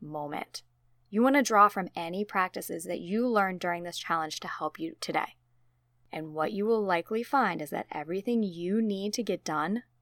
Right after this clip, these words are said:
gets done with a lot less stress, and you have so much more energy at the end of the day. Many of us do not have very physical jobs, yet we feel so tired at the end of the day.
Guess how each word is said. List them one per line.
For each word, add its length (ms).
gets 300
done 380
with 240
a 120
lot 540
less 300
stress, 1000
and 180
you 80
have 160
so 460
much 200
more 220
energy 600
at 160
the 240
end 320
of 160
the 120
day. 540
Many 300
of 80
us 100
do 120
not 180
have 120
very 200
physical 480
jobs, 580
yet 140
we 100
feel 180
so 920
tired 560
at 80
the 140
end 140
of 60
the 80
day. 520